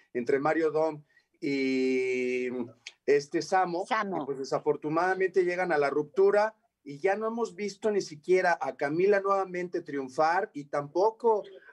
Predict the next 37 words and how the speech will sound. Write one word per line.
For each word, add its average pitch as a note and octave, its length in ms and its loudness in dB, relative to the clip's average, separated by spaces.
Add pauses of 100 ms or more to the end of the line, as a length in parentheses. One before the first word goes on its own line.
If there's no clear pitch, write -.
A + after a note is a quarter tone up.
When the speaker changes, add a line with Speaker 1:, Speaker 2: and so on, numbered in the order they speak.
Speaker 1:
a C3+ 120 -2
Samo F#3 480 0
llegar F3 380 0
a F#3 100 0
esos G3+ 400 -4
cuernos G3+ 460 -4
de D#3+ 100 -6
la D3+ 100 -2
luna E3+ 420 -4
cuando C#3 220 -6
estuvieron D3+ 460 0
juntos D3+ 460 -4
en B2 100 -6
Camila. C#3 540 0 (600)
Qué F#3 100 2
bueno G3 280 0
que F3+ 120 -6
le D#3 280 -4
aceptó D3 400 0
la F#3+ 120 4
canción F3+ 320 -2
Cristina F3 340 -2
Aguilera, F3+ 380 0
pero D3+ 160 4
como D3 220 -2
bien F3+ 200 2
dices, F#3+ 380 0
también F3+ 440 0
la, G3+ 140 0 (220)
la D3 160 0
carrera E3+ 260 0
de G3+ 80 -2
Cristina F#3+ 380 -6
Aguilera F3+ 300 -2
está G3 200 -2
muy G3+ 220 0
abandonada. G3 760 -2